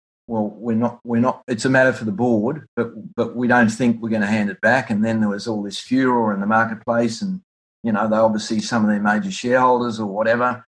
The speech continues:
I don't know what went on, but suddenly they did a, a, a hundred and eighty degree turn and said, "No, we will give it back." Uh, every situation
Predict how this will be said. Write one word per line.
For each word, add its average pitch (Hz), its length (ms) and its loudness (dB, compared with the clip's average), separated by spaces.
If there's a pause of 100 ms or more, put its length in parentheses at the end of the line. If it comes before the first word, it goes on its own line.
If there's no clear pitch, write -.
(320)
I 123 100 2
don't 120 160 2
know 104 160 -2
what 104 260 -4
went 104 140 -4
on, 110 240 2
but 110 140 -6
suddenly 113 400 0
they 104 200 2
did 98 180 -4
a, 98 180 -2 (100)
a, 98 220 -8 (120)
a 98 240 -14
hundred 107 220 -2
and 104 80 -2
eighty 98 220 -2
degree 98 280 -6
turn 160 580 2 (520)
and 110 180 2
said, 113 240 2
"No, 107 180 6
we 110 140 2
will 120 200 4
give 117 180 2
it 101 160 -8
back." - 260 -6 (140)
Uh, 120 140 -2 (400)
every 170 320 2
situation 120 1040 -2